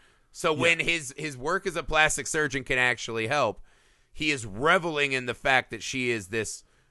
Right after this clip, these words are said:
Speaker 1: charred version of herself, right? And then again, he's too late to help his daughter 'cause he's
Speaker 2: Right.
Speaker 1: talking to one of these women, you know, that he's helped, and she's talking about how, you know, he helped save her marriage.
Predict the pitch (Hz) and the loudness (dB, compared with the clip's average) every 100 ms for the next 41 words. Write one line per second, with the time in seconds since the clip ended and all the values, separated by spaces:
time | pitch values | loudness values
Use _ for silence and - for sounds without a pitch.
0 | _ _ - - - 151 151 139 127 120 | _ _ -16 -6 4 6 8 6 4 -2
1 | - 92 143 147 98 127 117 107 - 107 | -6 0 2 2 0 -2 -2 -4 -4 -6
2 | - 92 - - - 85 123 _ _ _ | -4 -8 -8 -12 -12 -10 -12 _ _ _
3 | _ _ _ _ _ _ _ _ _ _ | _ _ _ _ _ _ _ _ _ _
4 | _ _ - - - _ _ 156 170 175 | _ _ -20 -20 -20 _ _ -8 -2 -2
5 | 156 208 226 165 160 - _ _ _ _ | 2 2 2 0 -2 -12 _ _ _ _
6 | 113 156 - - 220 220 190 165 - 147 | -8 -6 -6 -4 -4 -2 -2 -2 -2 0
7 | 139 135 131 113 92 95 90 90 110 131 | 0 0 -2 -4 -2 0 0 0 -4 -6
8 | - _ 117 117 120 - 160 185 160 147 | -18 _ -4 -4 -2 2 4 4 0 -8
9 | 135 127 127 117 110 95 101 87 87 107 | -6 -4 -6 -6 -10 -6 -6 -6 -8 -10
10 | 123 - 98 98 101 101 104 101 92 90 | -16 -12 -6 -4 -2 -4 -8 -8 -4 -4
11 | 101 - 92 120 107 117 113 107 107 107 | -4 -8 -10 -10 -4 -2 0 0 2 0
12 | 101 98 107 107 101 110 107 107 95 104 | -2 -8 -6 -2 -2 -4 -4 -4 -4 -8
13 | 98 95 92 92 95 85 | -6 -4 -2 0 -2 -6